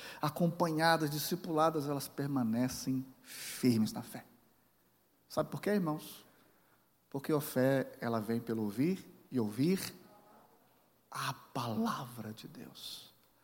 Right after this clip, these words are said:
Vale muito a pena ser fiel a Deus. E o tempo comprova isso com muita propriedade. Paulo passou algumas semanas ali, algum tempo ali em Tessalônica, com muita dificuldade, com muita luta, mas estava agora maravilhado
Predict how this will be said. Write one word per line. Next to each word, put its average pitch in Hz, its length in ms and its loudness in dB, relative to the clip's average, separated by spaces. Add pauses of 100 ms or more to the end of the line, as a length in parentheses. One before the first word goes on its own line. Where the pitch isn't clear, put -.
(280)
Vale 165 560 8
muito 175 260 6
a 131 40 2
pena 139 260 2
ser 131 160 0
fiel 113 380 2
a 107 40 0
Deus. - 440 -8 (360)
E 143 60 -2
o 139 80 0
tempo 147 500 2 (300)
comprova 120 540 4
isso 113 240 -2
com 120 100 -4
muita 123 260 0
propriedade. 110 720 -8 (640)
Paulo 202 200 12
passou 202 320 6
algumas 190 260 4
semanas 143 540 4
ali, 139 480 0
algum 139 240 -4
tempo 175 320 0
ali 135 100 0
em 139 60 2
Tessalônica, 135 760 -2 (460)
com 214 60 4
muita 285 360 6
dificuldade, 214 560 8
com 208 120 0
muita 226 280 4
luta, 185 320 2
mas 175 140 -2
estava 175 320 -2
agora 160 260 2
maravilhado 147 1300 2